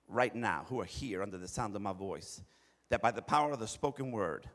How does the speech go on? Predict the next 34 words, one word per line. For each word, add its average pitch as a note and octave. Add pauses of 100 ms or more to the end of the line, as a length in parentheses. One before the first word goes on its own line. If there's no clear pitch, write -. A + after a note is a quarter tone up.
(120)
someone B2+
would F#2
leave A#2+
this A2+
place F#2
healed, C3+ (500)
transformed, B2 (360)
changed, F#2+
delivered, A#2 (920)
saved, G2
set -
free G2+ (460)
by G#2+
the F#2+
power A2
of F#2+
that F#2+
word. F#2+ (100)
And A#2
we A#2+
thank A#2+
you B2+
for B2+
it A#2
in B2+
advance, G#2+ (320)
in A2+
Jesus' A#2
name. F2 (320)
And A2+
the A2
church A#2+
said, F2+ (720)
"Amen G2+